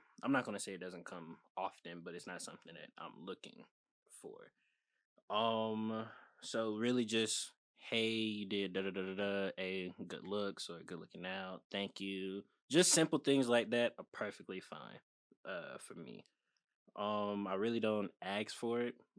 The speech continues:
that often, so when it happens, it definitely feels good. Definitely feels good.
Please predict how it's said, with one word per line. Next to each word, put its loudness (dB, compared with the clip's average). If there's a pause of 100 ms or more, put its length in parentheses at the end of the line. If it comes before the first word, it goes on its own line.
(140)
that -2
often, -2
so -4
when -2
it -6
happens, -4
it -2
definitely 4
feels -4
good. 0 (340)
Definitely -2
feels -10
good. -18